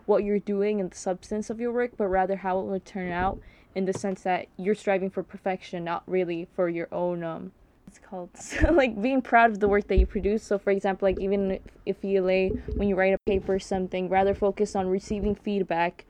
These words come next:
and actually incorporating it into your work than just, uh, "My first draft, I'ma just do it, and then there, let's go." Like, that's not how it works.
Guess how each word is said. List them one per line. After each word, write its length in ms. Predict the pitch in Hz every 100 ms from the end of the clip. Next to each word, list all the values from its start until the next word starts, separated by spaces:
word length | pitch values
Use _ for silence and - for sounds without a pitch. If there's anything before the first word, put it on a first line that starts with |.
| - - -
and 140 | 202 196
actually 400 | 190 - 196 190
incorporating 720 | 190 220 208 208 196 185 185
it 180 | 175 - - -
into 280 | 208 - 208
your 140 | 196
work 380 | 185 196 208 - -
than 220 | 202 196
just, 420 | 202 196 190 -
uh, 380 | - 185 175 175 - - -
"My 160 | 190
first 320 | 196 208 208 -
draft, 300 | 202 202 196
I'ma 280 | 190 190
just 260 | 196 190 165
do 160 | 196 214
it, 100 | 180
and 100 | 190
then 120 | 180
there, 180 | 185 180
let's 220 | 180 -
go." 160 | 180
Like, 220 | 165 175 175
that's 200 | 185 -
not 140 | 180
how 160 | 185 165
it 100 | 160
works. 460 | 175 180 - -